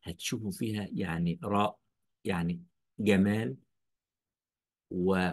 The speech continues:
و-، و-، و-، وتفوق النبي صلى الله عليه وسلم في طري-، طريقة توصيل المعلومة.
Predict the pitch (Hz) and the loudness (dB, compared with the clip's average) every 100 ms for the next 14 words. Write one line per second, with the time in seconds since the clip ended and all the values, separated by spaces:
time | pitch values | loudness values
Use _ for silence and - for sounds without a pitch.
0 | - 95 87 87 85 90 87 85 - 82 | -2 -2 -2 -2 -6 -4 -4 -4 -4 -4
1 | - 92 - 98 131 127 - 95 87 95 | -4 -4 -2 2 4 4 2 0 0 -4
2 | 92 92 90 - 104 87 82 98 120 - | -6 -4 -4 -4 -6 -4 -2 -2 -2 -2
3 | 95 123 - 127 - _ 95 98 - 147 | 2 2 4 0 0 _ 0 2 4 4
4 | 127 104 87 76 76 - | 6 4 2 0 -8 -14